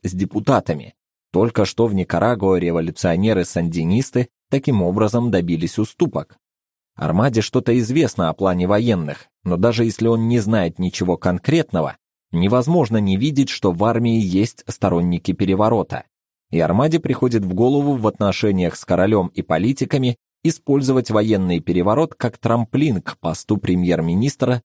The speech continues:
с чрезвычайными полномочиями. Его назначение на этот пост успокоит армию и поможет предотвратить армейский путч. Среди прочего, об этом он говорит на первой за долгие месяцы личной встрече с королём,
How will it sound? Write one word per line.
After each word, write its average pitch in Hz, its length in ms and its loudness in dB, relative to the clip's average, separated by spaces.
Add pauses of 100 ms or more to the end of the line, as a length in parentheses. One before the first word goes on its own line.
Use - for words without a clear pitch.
(120)
с - 160 -16
чрезвычайными 92 880 2
полномочиями. 90 1000 -2 (600)
Его 85 240 0
назначение 92 680 0
на 85 140 0
этот 82 260 -6
пост 135 360 -2
успокоит 127 640 0
армию 127 440 0
и - 100 -2
поможет 120 520 -2
предотвратить 98 880 -2
армейский 90 600 0
путч. - 420 -8 (800)
Среди 95 420 0
прочего, 151 480 0
об 117 140 2
этом 151 220 0
он 123 140 2
говорит 107 400 2
на 101 140 2
первой 123 380 0
за 98 160 0
долгие 95 440 0
месяцы 107 460 -2
личной 95 460 0
встрече 110 460 -2
с - 60 -8
королём, 98 480 0